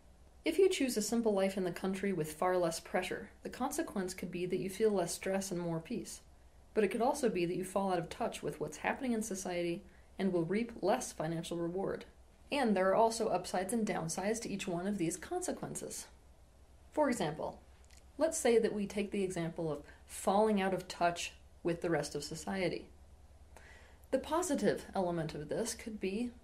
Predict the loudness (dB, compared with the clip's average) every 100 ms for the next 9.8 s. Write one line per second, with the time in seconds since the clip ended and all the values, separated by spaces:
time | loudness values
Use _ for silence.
0 | -20 -20 -20 -16 0 0 2 -2 -2 0
1 | 2 2 4 4 2 0 -4 -4 -4 -4
2 | -4 -4 -4 -4 -4 -2 -2 -2 -6 -18
3 | -20 -20 -20 -20 -20 -20 -20 -6 -2 2
4 | 2 2 0 -2 0 4 4 2 0 -2
5 | -4 -6 -10 -16 -20 -20 -20 -20 -20 -20
6 | -20 -6 2 4 4 4 2 2 2 0
7 | 0 -4 -2 -2 0 0 0 0 0 -2
8 | -4 -4 -4 -6 -4 0 0 -2 -6 -4
9 | -4 0 0 0 -2 -2 -2 -2